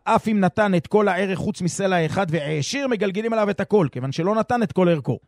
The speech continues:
מוסיפה המשנה, עני בן עשרים שערכו חמישים, והיו בידיו רק חמש סלעים, רבי מאיר אומר אינו נותן אלא סלע אחת, משום שכאשר אין לו כפי ערכו, יוצא ידי ערכו בסלע.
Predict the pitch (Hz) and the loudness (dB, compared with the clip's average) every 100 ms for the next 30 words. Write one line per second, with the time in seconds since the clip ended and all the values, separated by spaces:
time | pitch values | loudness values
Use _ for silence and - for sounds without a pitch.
0 | - 135 151 247 254 202 226 240 - 185 | -6 -4 0 2 2 0 0 -2 2 2
1 | 240 254 240 226 - 220 247 - 214 180 | 2 2 2 2 -2 -4 -6 -4 -4 0
2 | 220 196 220 180 202 196 196 _ - 151 | 2 2 0 0 0 0 -2 _ -2 2
3 | 226 247 226 233 208 - 208 226 - 208 | 2 2 2 2 2 -2 -2 -2 -2 -2
4 | 220 233 233 185 180 202 226 220 220 220 | 0 0 -2 0 2 2 0 0 0 -2
5 | 214 220 220 226 220 214 - 220 220 180 | -2 -2 -2 -2 -2 -2 -2 0 0 0
6 | 202 208 190 208 202 190 170 214 196 220 | -2 -4 -6 -6 -4 -2 0 -2 -2 -2
7 | 208 196 220 196 151 190 208 - _ _ | 0 -2 -2 -2 2 4 4 0 _ _
8 | _ - 160 - 220 202 226 185 220 214 | _ -2 0 2 0 0 0 0 0 2
9 | - 226 196 | 0 0 -2